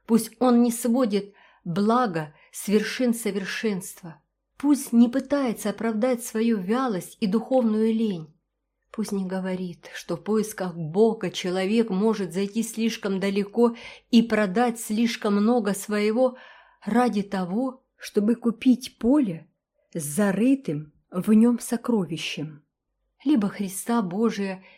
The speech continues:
и вовсе нет на свете, либо все, что у нас есть, принадлежит Ему. Наконец Роберт перестал ходить туда-сюда. Он сел на стул, закрыл лицо руками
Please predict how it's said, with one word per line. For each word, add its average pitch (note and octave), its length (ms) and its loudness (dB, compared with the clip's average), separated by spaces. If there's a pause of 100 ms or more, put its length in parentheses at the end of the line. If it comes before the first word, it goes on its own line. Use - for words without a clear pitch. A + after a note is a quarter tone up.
(120)
и G#3+ 140 2
вовсе A3+ 500 -2
нет A3 280 2
на F#3 140 -2
свете, A3 680 -6 (400)
либо B3 380 2
все, B3+ 340 -2
что - 260 -6
у F#3 40 -2
нас F#3 240 -4
есть, A3+ 380 -2
принадлежит F3+ 720 -10 (100)
Ему. E3+ 340 -10 (520)
Наконец F#3 580 -4
Роберт G#3 380 -4
перестал G3 480 -6
ходить F3+ 440 -8
туда-сюда. D3+ 720 -12 (580)
Он E3+ 120 -4
сел F3 240 -4
на D#3+ 120 -6
стул, F#3 460 -10 (420)
закрыл A#3+ 400 0
лицо F#3 380 -4
руками G#3 580 -6